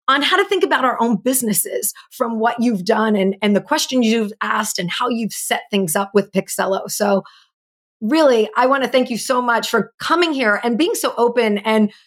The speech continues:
sharing your experience, 'cause this is insight into what we may do ourselves or what someone's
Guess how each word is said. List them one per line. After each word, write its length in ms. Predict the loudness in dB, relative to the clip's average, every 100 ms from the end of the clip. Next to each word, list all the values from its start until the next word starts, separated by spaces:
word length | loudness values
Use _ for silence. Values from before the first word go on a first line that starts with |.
| _
sharing 460 | -2 2 2 2 2
your 120 | 0
experience, 600 | 0 -4 0 0 -2 -2
'cause 260 | 0 0 -2 _ _ _
this 220 | 0 2 2
is 240 | 2 0 0
insight 540 | 0 2 0 2 2 4
into 680 | 2 4 4 4 4 0 -4
what 500 | -4 -2 0 0 2
we 240 | 4 4 4
may 460 | 2 2 2 0 _ 0
do 240 | 2 2
ourselves 680 | 0 -2 -2 0 0 0 -2
or 140 | 0
what 260 | 0 -2 -2
someone's 460 | -2 0 0 -2